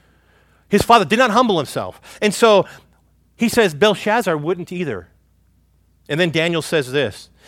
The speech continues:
He says, "You have set yourself up against the Lord of heaven.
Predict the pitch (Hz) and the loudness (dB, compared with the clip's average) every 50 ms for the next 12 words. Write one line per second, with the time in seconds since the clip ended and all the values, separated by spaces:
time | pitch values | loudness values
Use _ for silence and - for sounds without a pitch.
0 | - - - - 233 208 - - 220 190 156 - - - - - - 190 254 247 | -20 -20 -8 -6 -4 -4 0 2 2 0 0 -4 -12 -18 -20 -16 -8 -4 -4 0
1 | 220 247 226 - - - - 262 294 302 - - 254 254 214 - - 226 208 190 | 0 -2 -2 -2 -6 -2 2 2 2 2 2 -6 -8 -8 -8 -6 -2 0 0 0
2 | 180 - 214 220 220 175 139 - - _ - - - 185 170 147 135 117 139 196 | 0 -2 -2 0 0 0 0 -4 -10 _ -20 -10 -10 -8 -8 -8 -10 -4 0 0
3 | 247 277 - - - - - - - - _ _ _ _ _ _ _ _ - 170 | 0 0 -2 -6 -10 -14 -14 -14 -16 -20 _ _ _ _ _ _ _ _ -4 -4
4 | 185 165 147 135 131 139 160 156 - - 196 185 180 139 104 90 | -2 -2 -2 -2 -4 -4 -4 -8 -12 -14 -14 -12 -12 -12 -14 -14